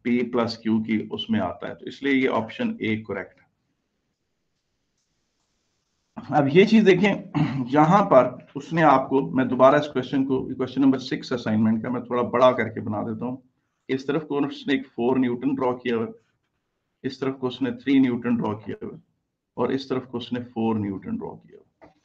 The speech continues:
और उसने कहा कि इनमें से इनका रिजल्टेंट जो है वो वन न्यूटन है। और वो कहता है उसकी direction क्या होगी। अच्छा, अब ये चीज देखें कि इन दोनों का जो combined रिजल्टेंट है वो ये थ्री और फ़ोर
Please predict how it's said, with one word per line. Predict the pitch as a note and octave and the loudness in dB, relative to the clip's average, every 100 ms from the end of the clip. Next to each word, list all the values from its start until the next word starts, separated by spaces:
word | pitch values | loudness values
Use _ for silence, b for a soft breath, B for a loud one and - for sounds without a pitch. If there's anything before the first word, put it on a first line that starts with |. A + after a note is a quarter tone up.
| _ - - _ - | _ -20 -20 _ 0
और | C3+ | 2
उसने | D3 D3+ | 2 -2
कहा | C#3 C#3 | 2 2
कि | D3+ - | 2 0
इनमें | D3+ D3+ | 0 0
से | D3+ - - - | -2 -6 -8 -6
इनका | D3 D3+ C#3+ | -2 0 0
रिजल्टेंट | A#2+ A2+ A#2+ A#2 D3 C#3 | 0 0 -2 0 -2 0
जो | C#3 | 2
है | C3+ | 2
वो | B2+ | 2
वन | A2+ A2+ | 2 2
न्यूटन | G#2 F2+ - | 2 -2 -10
है। | - - _ _ _ _ _ _ _ | -18 -20 _ _ _ _ _ _ _
और | C3 C#3 | 0 2
वो | |
कहता | - D3+ D#3+ | 2 2 4
है | D#3 | 2
उसकी | D3+ D3 | 0 0
direction | B2+ A2+ A2+ - A#2+ | 2 2 0 -2 -2
क्या | - | -2
होगी। | - - | -6 -10
अच्छा, | - - D#3 | -12 0 2
अब | C3+ | 4
ये | C#3+ | 2
चीज | C3+ B2 | 2 -2
देखें | A2 A2 B2 A#2+ | -2 -4 -6 -12
कि | - - | -14 -2
इन | C3+ C#3 A#2 | 2 2 2
दोनों | A2 A2 A#2+ B2 | 0 0 0 0
का | A#2+ | -2
जो | A2 | -4
combined | - A2+ G#2+ A2 A#2+ A#2 | -2 0 2 2 0 -2
रिजल्टेंट | A2 G#2 A2 A#2 | -4 -6 -6 -6
है | A2+ | -4
वो | A2 | -4
ये | G#2+ A2 F2+ - _ _ _ _ _ _ _ _ - | -6 -10 -14 -16 _ _ _ _ _ _ _ _ -4
थ्री | B2 A#2 | 0 0
और | G#2+ | 0
फ़ोर | - - - | -6 -14 -16